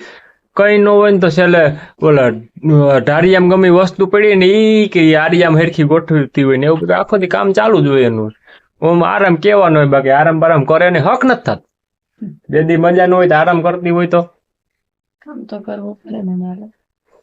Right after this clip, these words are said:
Speaker 1: કઈ વાંધો નહીં ને, ફોર વ્હીલ મૂકી આવ્યો છું.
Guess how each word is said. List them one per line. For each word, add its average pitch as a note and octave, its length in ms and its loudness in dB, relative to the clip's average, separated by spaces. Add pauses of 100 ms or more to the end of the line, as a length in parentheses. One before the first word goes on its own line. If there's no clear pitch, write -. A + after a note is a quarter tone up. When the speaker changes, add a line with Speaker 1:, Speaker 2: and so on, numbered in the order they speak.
(200)
Speaker 1:
કઈ A#2+ 160 -6
વાંધો A#2 260 -6
નહીં D3 160 -2
ને, C3+ 280 0 (160)
ફોર D3 160 0
વ્હીલ C#3+ 160 0
મૂકી D#3 380 -2
આવ્યો F#3+ 240 0
છું. D3+ 340 -4